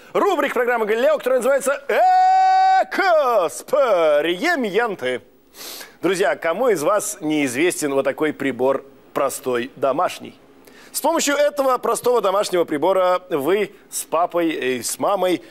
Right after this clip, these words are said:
вешали обычно полочки на стенку, чтобы полочки были горизонтальными. Потому что это уровень, тот самый. И мы с вами знаем, что как бы мы ни располагали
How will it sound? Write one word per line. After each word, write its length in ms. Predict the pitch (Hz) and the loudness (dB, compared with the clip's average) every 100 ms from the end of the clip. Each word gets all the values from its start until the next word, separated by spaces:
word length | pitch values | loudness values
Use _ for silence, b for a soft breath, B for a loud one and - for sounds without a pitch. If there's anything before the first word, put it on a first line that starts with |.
| B | B
вешали 520 | 120 117 240 - 185 | -6 0 0 0 0
обычно 520 | 170 143 175 160 170 | 0 0 -4 -2 -4
полочки 800 | - - 233 262 214 127 - - | -4 -8 -2 0 0 -2 -6 -10
на 120 | 120 | -6
стенку, 440 | 135 - 156 113 - _ | -6 -2 -4 -4 -18 _
чтобы 260 | - 302 | -6 -2
полочки 540 | 247 185 220 233 - 214 | -2 0 -2 -4 -4 -4
были 300 | 139 143 165 | -2 -2 -2
горизонтальными. 720 | 165 175 226 233 180 117 104 | 0 0 0 0 -2 -2 -6
Потому 200 | - 294 | -2 -2
что 140 | 294 | -2
это 520 | - 277 294 294 269 - | -2 -2 -2 -2 -6 -4
уровень, 580 | 240 240 226 151 117 101 | -2 0 0 -2 -4 -6
тот 220 | 180 196 | -6 -4
самый. 420 | - 196 180 139 B B | -2 0 0 -6 B B
И 100 | 302 | -2
мы 80 | |
с 80 | 349 | 0
вами 220 | 277 269 | 0 0
знаем, 240 | 202 214 226 | 0 0 0
что 160 | - | -2
как 320 | 202 - 302 220 | -2 0 -2 0
бы 80 | |
мы 220 | 240 247 B B | 0 0 B B
ни 160 | - 190 | -4 0
располагали 840 | 240 - 226 240 208 247 254 214 | 0 0 0 0 0 0 2 0